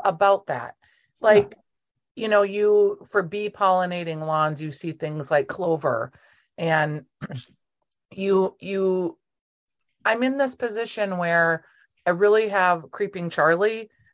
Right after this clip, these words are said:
Speaker 1: that I'm trying to keep out because it gets into my garden beds and it's just generally a pain. And yet I used to have clover, but then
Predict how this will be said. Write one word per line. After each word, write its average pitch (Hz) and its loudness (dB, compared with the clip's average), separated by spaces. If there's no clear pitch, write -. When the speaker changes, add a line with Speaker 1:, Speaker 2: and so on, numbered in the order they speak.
Speaker 1:
that 170 2
I'm 160 0
trying 185 -2
to 175 -12
keep 190 -8
out 151 2
because 170 0
it 139 -2
gets 165 -4
into 165 -6
my 151 -2
garden 156 2
beds 139 -2
and 143 -10
it's 143 -14
just 143 -14
generally 143 -4
a 127 -6
pain. 127 -10
And 180 0
yet 175 2
I 165 2
used 180 -6
to 226 -6
have 160 0
clover, 143 0
but 170 -8
then 180 -2